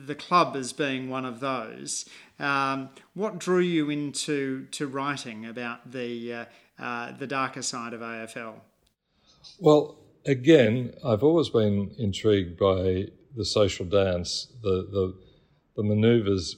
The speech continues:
Speaker 2: we all make to thread our way through our, our social lives. Um, and I'd been, I'd been looking for something to write about. I thought, "There's,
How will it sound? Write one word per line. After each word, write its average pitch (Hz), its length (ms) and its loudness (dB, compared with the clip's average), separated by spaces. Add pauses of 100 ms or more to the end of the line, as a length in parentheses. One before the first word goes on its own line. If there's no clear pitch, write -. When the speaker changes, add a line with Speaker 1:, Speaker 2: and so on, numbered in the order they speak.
Speaker 2:
we 101 140 2
all 110 160 8
make 92 400 0
to - 80 -10
thread 98 320 0
our 87 160 4
way 90 260 4
through 87 480 -2
our, 90 320 -2 (220)
our 90 160 -2
social 92 480 -2
lives. 85 680 0
Um, 87 360 -4 (640)
and 95 400 0 (640)
I'd 113 180 2
been, 101 340 2 (340)
I'd 127 100 -6
been 139 160 -4
looking 175 260 -4
for 123 120 -8
something 104 380 -2
to 92 80 -2
write 117 300 2
about. 87 320 0
I 87 140 -2
thought, 95 320 -6 (1300)
"There's, 131 180 -10